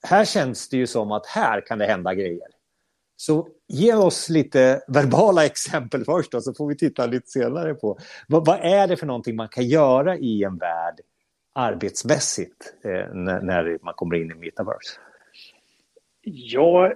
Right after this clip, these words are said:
Speaker 2: det är väl mycket det ändå som är storheten med det här formatet, att, eh, det finns ju egentligen inga begränsningar överhuvudtaget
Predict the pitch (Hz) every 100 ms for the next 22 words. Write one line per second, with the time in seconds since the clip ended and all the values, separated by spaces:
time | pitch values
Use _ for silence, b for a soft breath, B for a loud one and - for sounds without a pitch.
0 | - _ - 196 - 175 180 175 175 139
1 | 143 - _ 120 110 110 107 123 107 113
2 | 110 - 117 131 120 110 - - - 143
3 | 131 120 113 135 202 170 - 127 117 104
4 | 98 104 98 - 110 101 98 101 - -
5 | 104 _ 120 110 - _ 120 117 120 135
6 | - - 175 - 104 101 - 156 117 101
7 | 101 - 123 117 101 98 110 101 95 95
8 | - 113 107 107 107 104 147 110 104 -
9 | 156 110 110